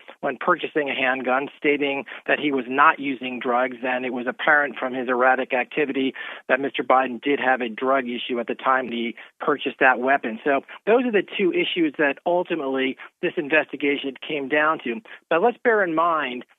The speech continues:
that the investigation started off with a much broader mandate. Mister Weiss was given authority to investigate Mister Biden's activities regarding an array of issues, including his dealings with Chinese investors, his work with Burisma, a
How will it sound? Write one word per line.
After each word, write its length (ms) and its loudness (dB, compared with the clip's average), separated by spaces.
that 300 2
the 320 0
investigation 800 -2
started 260 2
off 120 0
with 100 -2
a 40 -4
much 180 -2
broader 380 2
mandate. 560 -4
Mister 300 -2
Weiss 320 0
was 260 -4
given 280 -4
authority 520 0
to 80 -2
investigate 720 -2
Mister 240 -6
Biden's 340 2
activities 600 -2
regarding 440 0
an 100 -4
array 500 2
of 140 -6
issues, 480 -6
including 600 -2
his 220 -6
dealings 380 -2
with 180 -2
Chinese 300 -2
investors, 760 0
his 180 -4
work 320 2
with 80 0
Burisma, 720 -2
a 300 -4